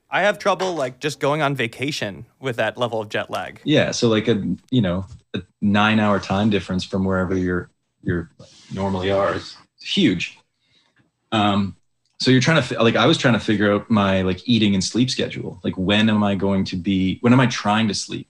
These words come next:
Speaker 2: Not when am I tired, but when am I trying to sleep for when I'm competing? When am I trying to eat? And then you just have to basically figure out when you're gonna be going to the gym.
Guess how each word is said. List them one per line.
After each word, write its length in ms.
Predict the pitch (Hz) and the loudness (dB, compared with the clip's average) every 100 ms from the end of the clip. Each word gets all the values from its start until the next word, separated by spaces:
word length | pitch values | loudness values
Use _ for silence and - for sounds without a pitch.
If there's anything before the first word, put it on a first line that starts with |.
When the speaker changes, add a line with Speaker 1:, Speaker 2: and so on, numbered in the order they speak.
| _ | _
Speaker 2:
Not 200 | 110 120 | 0 2
when 80 | 127 | 2
am 60 | |
I 80 | 117 | 2
tired, 480 | 92 98 90 80 76 _ _ _ _ _ _ | 0 0 0 0 -6 _ _ _ _ _ _
but 80 | 95 | 0
when 160 | 113 | 4
am 140 | 123 123 | 6 6
I 100 | 110 | 2
trying 500 | - - 101 104 104 | -2 -2 0 2 0
to 80 | 98 | -2
sleep 460 | - 101 95 90 _ _ _ _ _ _ _ | -4 -2 -2 -4 _ _ _ _ _ _ _
for 240 | - 107 | -2 2
when 140 | 101 98 | 2 2
I'm 140 | 95 | 0
competing? 500 | - 87 107 90 - _ _ | -2 -2 -2 -2 -6 _ _
When 140 | 104 | 0
am 120 | 110 110 | 2 2
I 80 | |
trying 440 | 101 - 104 104 98 | 0 0 0 2 0
to 100 | - - | -4 -4
eat? 340 | 101 - - - _ _ _ _ _ _ _ | -4 -4 -8 -20 _ _ _ _ _ _ _
And 100 | 104 | 2
then 120 | 104 | 4
you 60 | 101 | 2
just 140 | 104 | 0
have 140 | 113 107 | -2 -2
to 80 | 107 87 _ | -4 -6 _
basically 500 | 104 107 - 104 101 | -4 -2 -4 -4 -4
figure 320 | - 101 101 | -2 -4 0
out 280 | 98 98 - | 0 0 -2
when 160 | 101 101 | -2 0
you're 120 | 95 | 0
gonna 180 | 101 98 | -2 -2
be 160 | 95 | -2
going 200 | 95 95 | -2 -2
to 60 | 98 | -2
the 80 | 90 | -2
gym. 540 | 87 98 98 110 110 | -2 -2 0 -2 -6